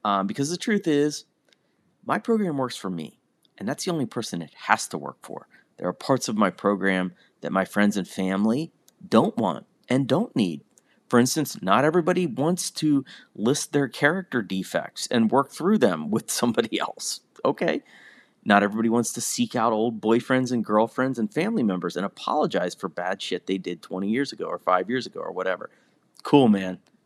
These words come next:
Totally fine. You do you. It's part of my life. Doesn't have to be part of yours. And as I think about this, uh, right now, it's sometimes my recovery wisdom, it might not even be welcomed by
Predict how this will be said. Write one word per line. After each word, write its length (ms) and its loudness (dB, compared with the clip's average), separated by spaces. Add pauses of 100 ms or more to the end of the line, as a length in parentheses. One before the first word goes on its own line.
(120)
Totally 260 4
fine. 400 -2 (240)
You 200 4
do 140 4
you. 380 4
It's 160 -10
part 260 2
of 60 2
my 140 0
life. 340 -2
Doesn't 260 -6
have 200 -14
to 80 -18
be 140 -20
part 280 -18
of 60 -20
yours. 320 -18 (500)
And 240 0 (420)
as 140 4
I 80 2
think 240 -8
about 300 0
this, 420 -8 (540)
uh, 300 -4
right 220 0
now, 380 -2
it's 180 -4
sometimes 500 -4
my 140 0
recovery 600 0
wisdom, 560 0 (520)
it 140 -2
might 160 6
not 160 6
even 200 0
be 120 0
welcomed 500 2
by 180 0